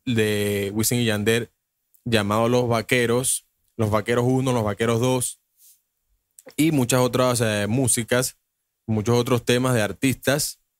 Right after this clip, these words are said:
En este caso son tres plugins que él en su canal de YouTube mencionó, eh, en un top cinco de cinco plugins que él usa. Pero en este caso yo pude conseguir solo tres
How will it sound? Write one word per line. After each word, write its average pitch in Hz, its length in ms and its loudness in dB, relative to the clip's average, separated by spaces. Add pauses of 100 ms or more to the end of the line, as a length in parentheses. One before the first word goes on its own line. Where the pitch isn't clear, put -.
(360)
En 110 60 0
este 127 180 0
caso 139 260 2
son 139 260 0
tres 131 280 -2
plugins 143 460 0 (360)
que 110 220 2
él 120 260 0
en 135 220 0
su 120 160 0
canal 110 240 0
de 123 80 0
YouTube 131 460 -2
mencionó, 110 680 -2 (560)
eh, 98 680 -2 (460)
en 113 140 0
un 117 180 0
top 131 260 0
cinco 135 640 0 (380)
de 107 300 0
cinco 123 360 0
plugins 139 500 0
que 107 240 0
él 113 100 0
usa. 160 380 0 (840)
Pero 170 120 4
en 135 60 2
este 131 160 2
caso 135 240 2
yo 131 100 4
pude 139 280 2
conseguir 113 480 0
solo 120 320 2
tres 151 380 0